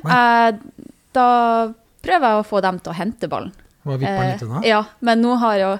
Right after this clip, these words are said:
Speaker 2: det er jo kommet nye rå-, lover og regler fra fifa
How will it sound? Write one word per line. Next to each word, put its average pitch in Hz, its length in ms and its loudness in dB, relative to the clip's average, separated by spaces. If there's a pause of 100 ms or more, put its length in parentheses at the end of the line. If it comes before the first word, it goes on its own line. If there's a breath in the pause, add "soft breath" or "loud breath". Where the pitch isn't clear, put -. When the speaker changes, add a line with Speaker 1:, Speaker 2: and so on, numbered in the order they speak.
(280 loud breath)
Speaker 2:
det 233 80 0
er 220 40 4
jo 214 100 2
kommet 220 220 -2
nye 185 500 -2
rå-, 190 320 -2
lover 190 400 -2
og 175 60 -4
regler 185 260 -2
fra 185 140 -10
fifa 185 360 -6